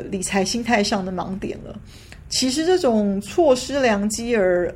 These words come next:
扼腕的状况哦，我相信一直有从事理财的人一定都有这样子的经验。只是呢，你是持续的一直在累积这种扼腕的经验，还是真的愿意做一些什么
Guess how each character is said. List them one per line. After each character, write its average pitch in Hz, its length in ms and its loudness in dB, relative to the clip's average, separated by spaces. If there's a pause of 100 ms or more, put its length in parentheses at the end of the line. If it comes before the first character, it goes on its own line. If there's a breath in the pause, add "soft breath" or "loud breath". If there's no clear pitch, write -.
扼 226 200 6
腕 208 220 -4
的 104 140 -6
状 185 320 0
况 - 240 -2
哦， - 160 -10 (120)
我 190 120 -6
相 247 240 -2
信 269 320 -4
一 233 100 -6
直 190 260 -4
有 190 460 0 (720 loud breath)
从 208 240 4
事 269 220 0
理 196 180 -2
财 196 240 2
的 202 120 2
人 196 360 4 (140)
一 208 100 0
定 233 200 0
都 220 180 4
有 - 260 2 (120)
这 - 100 2
样 185 140 -2
子 - 100 -14
的 - 140 -10
经 190 300 -6
验。 196 180 2 (320)
只 214 180 -2
是 320 240 -2
呢， 247 480 2 (100)
你 196 160 -2
是 254 220 -6
持 202 320 -2
续 320 260 0
的 220 400 2
一 226 120 -4
直 196 160 -4
在 202 380 2
累 180 260 -2
积 214 240 -6
这 240 120 0
种 190 200 0
扼 214 160 2
腕 170 180 0
的 117 80 -6
经 196 300 -4
验， 185 200 2 (460 loud breath)
还 202 160 2
是 285 140 -2
真 349 280 0
的 294 160 6
愿 220 240 2
意 220 140 2
做 214 240 4
一 196 60 2
些 196 180 2
什 196 220 -2
么 190 280 -12